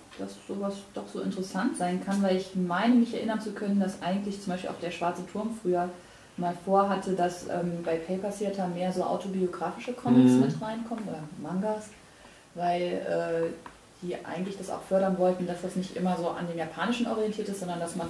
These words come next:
Speaker 1: halt mehr aus seiner eigenen Lebenswirklichkeit schöpft. Und, ähm, ich finde, heutzutage sieht man ganz gut, wo das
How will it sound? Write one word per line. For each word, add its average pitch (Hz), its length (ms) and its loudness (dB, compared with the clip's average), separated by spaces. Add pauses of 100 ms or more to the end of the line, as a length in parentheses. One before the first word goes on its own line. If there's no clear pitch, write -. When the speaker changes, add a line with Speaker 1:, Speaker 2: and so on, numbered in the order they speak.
Speaker 1:
halt 165 240 -8
mehr 165 340 -4
aus - 120 -12
seiner - 160 -8 (160)
eigenen 214 300 4
Lebenswirklichkeit 220 880 -2
schöpft. 226 340 -8 (1120)
Und, 185 480 2 (180)
ähm, 180 320 0 (680)
ich - 120 -16
finde, 190 200 0
heutzutage 202 680 2
sieht 226 180 2
man 202 160 6
ganz 190 280 4
gut, 196 120 0 (140)
wo 240 300 12
das 247 180 10